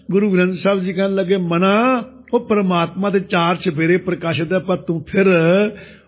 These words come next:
ਉਸ ਪਰਮਾਤਮਾ ਦੀ ਸਾਰ ਨਹੀਂ ਜਾਣਦਾ। ਕੋਈ ਵੀ ਥਾਂ ਖਾਲੀ ਨਹੀਂ ਜਿੱਥੇ ਪਰਮਾਤਮਾ ਦਾ ਵਸਾ ਨਹੀਂ ਹੈ। ਹੈ ਕੋਈ?"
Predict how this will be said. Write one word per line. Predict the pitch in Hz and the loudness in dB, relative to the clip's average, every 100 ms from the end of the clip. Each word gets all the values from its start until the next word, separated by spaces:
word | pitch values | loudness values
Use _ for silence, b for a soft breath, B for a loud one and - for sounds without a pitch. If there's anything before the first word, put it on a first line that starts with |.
| _ | _
ਉਸ | 202 202 | 0 2
ਪਰਮਾਤਮਾ | 202 190 180 170 165 165 180 185 | 2 2 2 4 4 2 2 2
ਦੀ | 185 | 2
ਸਾਰ | 180 143 151 165 | 2 2 2 4
ਨਹੀਂ | 170 190 160 | 4 4 4
ਜਾਣਦਾ। | 151 151 175 | 2 2 2
ਕੋਈ | 190 196 233 277 | 0 2 2 4
ਵੀ | 277 | 2
ਥਾਂ | - 185 196 | 0 -2 -2
ਖਾਲੀ | 208 175 175 | -2 -2 0
ਨਹੀਂ | 190 | -2
ਜਿੱਥੇ | 190 196 | -2 -4
ਪਰਮਾਤਮਾ | 175 175 160 156 170 | -2 -2 -2 -4 -4
ਦਾ | 175 | -2
ਵਸਾ | 151 135 131 | -2 -4 -6
ਨਹੀਂ | 123 110 101 | -8 -10 -12
ਹੈ। | - _ _ _ _ _ _ _ _ _ _ | -18 _ _ _ _ _ _ _ _ _ _
ਹੈ | 120 120 | -10 -6
ਕੋਈ?" | 214 | -6